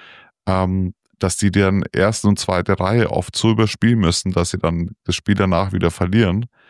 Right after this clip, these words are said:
weil das halt gekostet hat. Und, und ich glaub, davon profitiert Iserlohn schon sehr stark. Man hat das System mit dem Trainer jetzt, glaub ich, besser verstanden. Und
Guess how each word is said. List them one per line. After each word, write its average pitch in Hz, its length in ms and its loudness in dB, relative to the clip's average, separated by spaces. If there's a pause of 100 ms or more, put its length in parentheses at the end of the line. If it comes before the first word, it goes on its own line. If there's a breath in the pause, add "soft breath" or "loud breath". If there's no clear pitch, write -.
(260 soft breath)
weil 87 280 0
das 90 220 -2
halt 95 260 -2
gekostet - 640 -6
hat. - 240 -10 (760)
Und, 92 280 0
und 92 160 0
ich 85 120 -2
glaub, 87 300 -2
davon 110 600 0
profitiert - 680 -4
Iserlohn 90 500 0
schon 87 240 -2
sehr 82 260 0
stark. - 560 -8
Man 82 240 -4
hat - 320 -6 (480)
das - 180 -4
System 101 420 0
mit 104 140 0
dem 92 140 0
Trainer 92 400 -2
jetzt, - 340 -10 (100)
glaub 87 140 -2
ich, 85 80 -10
besser 82 280 -4
verstanden. 123 840 -2 (1000 soft breath)
Und 90 640 0